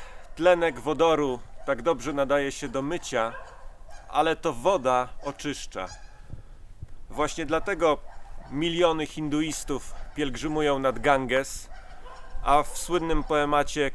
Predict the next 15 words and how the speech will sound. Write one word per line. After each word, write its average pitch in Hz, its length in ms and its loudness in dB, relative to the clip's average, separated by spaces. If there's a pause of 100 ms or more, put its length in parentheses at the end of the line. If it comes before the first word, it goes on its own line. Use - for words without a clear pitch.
(180)
katolickiego 185 760 0
kardynała 135 640 2
Newmana 131 600 2 (440)
czyściec - 800 -2
nie 202 120 2
jest 202 240 4
jakąś 131 460 6
groteskową 139 880 6 (520)
izbą 147 400 6
tortur, 147 600 4 (540)
ale 139 240 2
spokojnym, 147 840 2 (100)
błogim 131 500 0
jeziorem. 117 640 0 (720)
Chyba 170 480 2